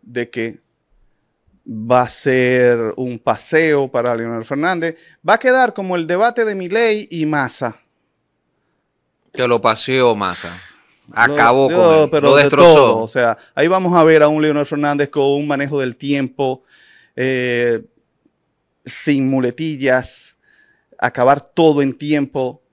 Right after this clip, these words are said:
Speaker 1: Y vamos a ver a un Luis Abinader, eh, eh,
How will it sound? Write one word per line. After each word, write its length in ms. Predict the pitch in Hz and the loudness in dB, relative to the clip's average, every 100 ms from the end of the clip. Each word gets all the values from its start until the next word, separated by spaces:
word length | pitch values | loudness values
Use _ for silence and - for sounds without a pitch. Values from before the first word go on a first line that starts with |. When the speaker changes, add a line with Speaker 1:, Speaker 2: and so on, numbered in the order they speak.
| _ | _
Speaker 1:
Y 60 | - | -8
vamos 320 | 127 143 143 | -6 -6 -6
a 120 | 135 | -4
ver 360 | 131 139 143 - | -2 0 -2 -6
a 180 | 123 123 | -4 -2
un 440 | 123 143 156 160 - _ _ _ _ _ - | -2 -4 -6 -8 -16 _ _ _ _ _ -8
Luis 180 | 117 | -2
Abinader, 580 | 170 185 185 147 139 139 - | -2 0 0 0 0 -4 -12
eh, 600 | 110 113 107 107 104 - _ | -10 -8 -8 -8 -12 -16 _
eh, 840 | 117 110 104 101 98 95 87 85 | -16 -14 -14 -16 -16 -18 -18 -20